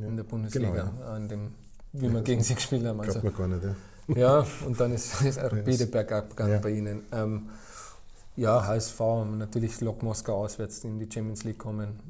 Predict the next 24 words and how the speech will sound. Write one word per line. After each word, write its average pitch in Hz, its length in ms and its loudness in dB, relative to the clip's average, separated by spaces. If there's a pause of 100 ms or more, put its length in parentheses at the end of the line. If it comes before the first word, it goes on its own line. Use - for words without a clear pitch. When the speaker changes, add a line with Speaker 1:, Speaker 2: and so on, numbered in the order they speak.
(120)
Speaker 2:
Ähm, 107 280 -6 (480)
zweimal 107 320 -4
Kasan. 98 540 -6
Also 110 240 -10
es 107 120 -8
waren 113 160 -2
schon 117 300 -4 (400)
Ajax, 110 640 -4 (680)
Wahnsinn. 107 420 0
Speaker 1:
Ja, 107 40 0
ja. 101 120 -2 (300)
Speaker 2:
Ähm, 107 100 -2
Speaker 1:
Ajax, 107 200 -4 (100)
Wahnsinn. 95 100 -8
Speaker 2:
also 110 360 -2 (880)
waren 117 200 0
schon 113 460 -2
viele, 123 300 2
viele 113 260 -2
schöne 110 240 -2
Sachen 107 300 -4
dabei. 104 220 -10 (840)
Speaker 1:
Ähm, 95 460 0
und 110 120 -2